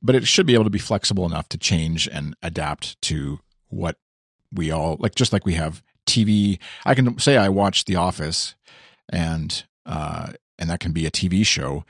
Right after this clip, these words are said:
but it can be right now. It's exclusively on Netflix for streaming, maybe. I don't know if that's true, but Kenny can definitely tell us. But,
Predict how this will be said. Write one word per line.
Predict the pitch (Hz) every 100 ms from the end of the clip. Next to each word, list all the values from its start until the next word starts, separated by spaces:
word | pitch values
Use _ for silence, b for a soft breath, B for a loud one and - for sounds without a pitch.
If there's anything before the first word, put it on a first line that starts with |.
| B B
but | 95
it | - -
can | 131
be | 117
right | 92 104
now. | 110 104
It's | 90 - -
exclusively | 101 - - 104 104 104 95
on | 90
Netflix | 87 - - 127 -
for | 92
streaming, | - 110 117 117
maybe. | 117 120 101
I |
don't | 76
know | 71
if | 76
that's | 69 -
true, | - 85
but | 82 _ _ -
Kenny | 98 82
can | 80
definitely | 78 78
tell | 76 87
us. | -
But, | 90